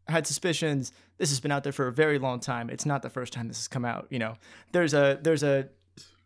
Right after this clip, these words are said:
there's a willful ignorance that I think a lot of us, myself included, probably myself especially, you know, that we've all kind of just turned the blind eye towards, like, how culpable are we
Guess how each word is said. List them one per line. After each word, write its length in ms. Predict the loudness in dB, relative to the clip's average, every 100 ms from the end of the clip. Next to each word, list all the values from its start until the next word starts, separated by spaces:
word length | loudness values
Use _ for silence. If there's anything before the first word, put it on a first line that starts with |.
| -2
there's 200 | 0 2
a 60 |
willful 640 | 2 2 2 2 2 2 0 -10 _ _ _ _ _ -4
ignorance 320 | -2 -2 -2
that 100 | -4
I 40 |
think 200 | -2 -4 -2
a 40 |
lot 160 | 2 2
of 80 | 0
us, 220 | -6 -10 -16 _ _
myself 460 | -2 0 2 0 0
included, 440 | -8 -2 -2 -2 0
probably 220 | 0 0
myself 320 | -2 -6 -8
especially, 600 | -10 -6 -6 -6 -10 -14 _ _ _
you 60 | -4
know, 220 | -4 -6 -10 _ _ _ _ _ _ _ _ _ _ _ _ _ _
that 280 | 0 4 6
we've 140 | 4 4
all 180 | 4
kind 160 | 4 2
of 80 | 2
just 340 | 0 -4 -6 -12 _ _ _ _ _ 0
turned 240 | 2 4
the 40 | 4
blind 300 | 2 2 2
eye 180 | 2
towards, 340 | 0 -2 -4 -6
like, 180 | -8 -8 -10
how 300 | 2 2 2
culpable 580 | 2 0 2 2 2 2
are 300 | 2 2 0
we 420 | -4 -2 -2 -4